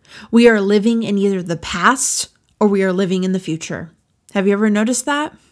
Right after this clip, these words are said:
We are not living in the moment that God has given to us. We are not appreciating the blessings that we have been given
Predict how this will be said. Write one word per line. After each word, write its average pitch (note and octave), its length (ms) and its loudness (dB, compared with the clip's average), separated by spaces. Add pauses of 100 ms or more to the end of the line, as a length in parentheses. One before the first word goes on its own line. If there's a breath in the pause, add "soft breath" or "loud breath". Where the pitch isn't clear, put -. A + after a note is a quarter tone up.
(920 loud breath)
We G#3+ 160 4
are G3+ 100 2
not G#3+ 480 2
living G#3 560 0
in G3+ 140 0
the F#3 80 0
moment F3 600 -4
that - 240 -10
God F#3+ 400 -4 (140)
has F#3 200 -6
given D#3+ 260 -8
to - 160 -12
us. - 380 -8 (720 loud breath)
We A#3 140 6
are A3 100 6
not G#3+ 280 0
appreciating G3 920 0
the E3+ 80 -4
blessings F#3 680 -2
that - 200 -6
we F3 120 -2
have E3+ 280 -8
been E3+ 200 -6
given E3 520 -8